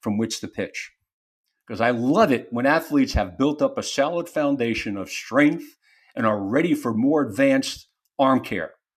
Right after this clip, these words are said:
And I will underscore and underline arm care progressions.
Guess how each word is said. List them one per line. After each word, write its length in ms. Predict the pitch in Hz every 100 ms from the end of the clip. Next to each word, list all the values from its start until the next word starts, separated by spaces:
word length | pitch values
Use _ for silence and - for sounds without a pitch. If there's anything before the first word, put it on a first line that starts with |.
| _ _
And 100 | 107
I 80 | 113
will 240 | 123 127 123
underscore 680 | 131 127 - - 120 113
and 100 | 110
underline 540 | 113 110 110 110 107 104 -
arm 260 | 143 160 151
care 340 | - 110 104 - -
progressions. 720 | 117 92 104 - 98 - -